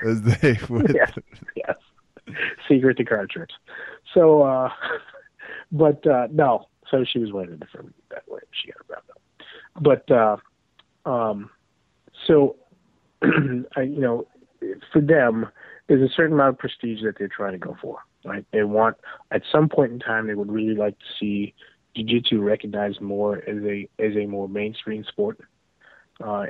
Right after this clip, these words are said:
Speaker 2: and then trying to get these rules certified. So maybe at some point in time, it could become an Olympic sport. Jiu-jitsu is the fastest growing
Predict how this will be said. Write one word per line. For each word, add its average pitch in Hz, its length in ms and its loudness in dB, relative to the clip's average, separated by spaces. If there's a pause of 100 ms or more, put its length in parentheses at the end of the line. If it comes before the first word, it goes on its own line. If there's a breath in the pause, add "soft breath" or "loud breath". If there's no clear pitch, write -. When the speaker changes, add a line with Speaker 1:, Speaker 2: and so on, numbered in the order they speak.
Speaker 2:
and 104 200 -8
then 104 220 -4
trying 104 280 -4
to 101 60 -8
get 101 200 -6
these 98 200 -10
rules 113 320 -2
certified. 104 600 -6
So 107 100 -6
maybe 110 440 0
at 113 140 0
some 113 160 -6
point 110 220 -4
in 113 80 -12
time, 113 260 -10
it - 80 -20
could 104 120 -16
become 107 260 -16
an 104 120 -20
Olympic 104 300 -16
sport. 98 280 -16 (720 loud breath)
Jiu-jitsu 107 520 -8
is 104 60 -8
the 98 140 -6
fastest - 380 -8
growing 104 460 -8